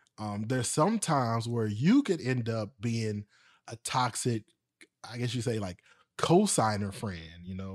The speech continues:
or third wheel or however you wanna look at it, where, um, the friend, you know, you constantly spending time with a friend and the friend really wants you to be around,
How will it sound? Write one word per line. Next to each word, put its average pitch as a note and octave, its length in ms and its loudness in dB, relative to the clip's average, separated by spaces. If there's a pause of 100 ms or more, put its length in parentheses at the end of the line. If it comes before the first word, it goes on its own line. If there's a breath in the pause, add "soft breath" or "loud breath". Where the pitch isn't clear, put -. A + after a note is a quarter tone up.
or F2+ 200 -14 (100)
third A#2+ 260 0
wheel A#2+ 320 -2
or G#2+ 40 -4
however A2+ 220 -4
you A2+ 80 -4
wanna G2+ 220 -4
look E3 280 -4
at F2+ 160 -12
it, F2+ 60 -14
where, G2 480 -10 (500 loud breath)
um, G#2 460 -4 (1200 loud breath)
the B2+ 100 2
friend, D3 680 4
you C3 100 0
know, A#2+ 80 4
you C#3+ 180 2
constantly C#3 680 0
spending A#2+ 460 -2
time B2+ 260 0
with A2+ 120 -4
a - 40 -10
friend C#3+ 400 0
and G#2+ 80 -2
the A2 60 -4
friend C3 460 -4
really A#2+ 180 -4
wants A2+ 340 -6
you A#2 80 -4
to G#2+ 80 -2
be A2 180 -2
around, A2 640 -4